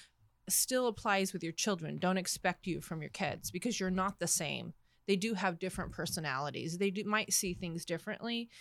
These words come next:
uh, in life. They're going through other things. Me, I wouldn't, I would not wanna be a kid or a teenager in this day and age. I would not,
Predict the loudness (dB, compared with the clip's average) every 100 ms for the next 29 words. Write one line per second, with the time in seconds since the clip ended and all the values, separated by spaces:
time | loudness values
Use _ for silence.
0 | -20 -20 _ -4 -2 0 0 2 2 2
1 | 4 2 4 2 0 -2 0 0 -2 -4
2 | 0 0 4 6 6 6 0 0 -2 2
3 | 4 4 6 4 4 4 2 2 0 0
4 | -4 -4 -2 0 0 -2 -2 0 2 2
5 | -2 -4 -4 -4 -4 -4 -6 -8 -8 -8
6 | -6 -6 -4 -4 -4